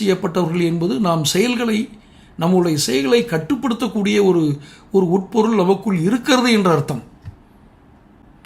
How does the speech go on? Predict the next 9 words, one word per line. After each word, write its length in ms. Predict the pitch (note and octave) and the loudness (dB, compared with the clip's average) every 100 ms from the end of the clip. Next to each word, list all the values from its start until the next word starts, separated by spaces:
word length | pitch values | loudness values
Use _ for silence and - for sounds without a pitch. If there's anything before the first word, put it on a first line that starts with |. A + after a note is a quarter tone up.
| - | -6
அப்ப 220 | G#3+ G3+ | -2 0
நகலெடுக்கிற 800 | D#3 F3 B3+ C#4 A#3 B3 A#3+ G3+ | 2 2 2 2 0 2 2 2
விஷயத்தை 460 | F#3+ A3+ G#3 - A#3+ | 0 -2 -4 -4 -4
கட்டுப்படுத்துறது 680 | E3+ G3 F#3 F3 F#3 G#3+ | -4 -2 -4 -2 -2 -2
அதனோட 360 | A3+ E3 E3+ D#3 | -2 -2 -4 -2
நோக்கமா? 480 | E3+ F3 D3+ D3 C#3+ - - | -4 -2 -4 -4 -6 -10 -2
அடுத்தடுத்த 460 | G#3 G#3+ G3 F#3 | 0 2 0 0
காணொளியில் 500 | C#3+ D#3 D#3 D3 E3+ | -4 -4 -4 -4 -4
சொல்கிறேன். 440 | F3+ D3 B2+ A#2 | -6 -8 -12 -12